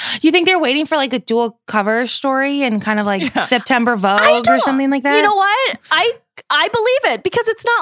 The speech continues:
Speaker 3: like these two don't know what they're doing
Speaker 2: Right.
Speaker 3: every
Speaker 1: Right.
Speaker 3: time they go out together. And, and then, you know, frickin' he's tapping her on the ass or he's
Speaker 1: Right.
Speaker 2: Mm-hmm.
Speaker 3: wearing that watch she gave him. It's like,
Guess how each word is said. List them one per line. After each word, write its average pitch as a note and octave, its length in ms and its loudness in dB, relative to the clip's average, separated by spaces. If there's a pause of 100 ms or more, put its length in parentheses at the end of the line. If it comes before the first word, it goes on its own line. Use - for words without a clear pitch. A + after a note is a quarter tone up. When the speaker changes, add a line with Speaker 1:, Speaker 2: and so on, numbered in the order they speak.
Speaker 3:
like C#4 100 -6
these E4+ 180 -2
two - 200 -2
don't B3+ 360 0
know A#3+ 140 2
what G#3+ 260 -2
they're G3+ 120 -2
doing G3 300 0
Speaker 2:
Right. D3+ 200 0 (120)
Speaker 3:
every A#3+ 180 2
Speaker 1:
Right. G3 60 4
Speaker 3:
time A3 180 2
they G3+ 160 2
go G#3+ 280 0
out F#3+ 240 0
together. C4 560 0
And, C4 320 0
and D4+ 240 0
then, D4 400 -2
you D4 120 -2
know, A#3+ 160 2
frickin' C4 480 -2 (180)
he's C4+ 320 -2 (240)
tapping D4+ 400 0
her E4 160 2
on D#4+ 460 -2
the E4 120 0
ass A3+ 520 0
or G#3+ 180 0
he's F#3+ 100 -4
Speaker 1:
Right. E3 200 0
Speaker 2:
Mm-hmm. F#3 280 -6
Speaker 3:
wearing D#4 280 2
that E4+ 200 2
watch C4+ 260 0
she C4 160 -4
gave G#3 220 -2
him. G#3 120 -4
It's A#3+ 80 -8
like, F4+ 120 -2